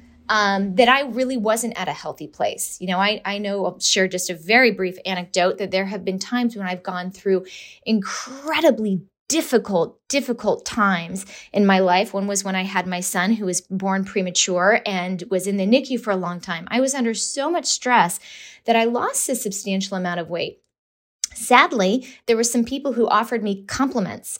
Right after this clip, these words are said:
about, about that, which was really, um, you know, just such a, a demonstration of how we make these assumptions about weight changes and weight loss. I was not healthy at that time. I was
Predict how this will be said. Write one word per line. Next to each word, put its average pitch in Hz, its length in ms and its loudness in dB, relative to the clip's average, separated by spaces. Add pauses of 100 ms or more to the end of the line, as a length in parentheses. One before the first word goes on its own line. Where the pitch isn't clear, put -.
(420)
about, 190 400 4 (120)
about 170 380 0
that, 185 460 -4
which 233 320 -2
was 226 380 0
really, 311 480 4 (140)
um, 202 500 0 (420)
you 247 160 4
know, 220 120 6
just 220 400 0
such 277 280 2
a, 214 140 4
a 196 100 0
demonstration 214 1080 0
of 185 140 -6
how 196 160 -6
we 196 120 0
make 190 360 -2
these 180 200 -4
assumptions 185 600 -2
about 165 300 -2
weight 185 200 -2
changes 180 380 -2
and 170 120 -6
weight 170 200 -6
loss. 214 340 0 (560)
I 220 200 10
was 202 340 4
not 185 240 -4
healthy 175 420 -8
at 147 120 -10
that 165 160 -8
time. - 360 -6
I 170 100 -6
was 160 280 -4